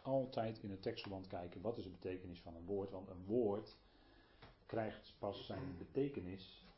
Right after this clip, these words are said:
in het verband waarin het wordt uitgesproken.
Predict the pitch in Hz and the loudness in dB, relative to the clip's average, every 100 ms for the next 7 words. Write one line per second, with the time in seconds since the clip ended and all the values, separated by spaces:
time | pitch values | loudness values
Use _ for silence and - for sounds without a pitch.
0 | - 98 92 - 90 85 113 107 101 101 | -6 -4 -4 -8 -10 0 2 2 -2 -2
1 | 98 101 92 87 90 - 110 123 - - | -2 -2 -6 -6 -6 -6 -4 -4 -4 -6
2 | 101 92 82 | -2 -2 -2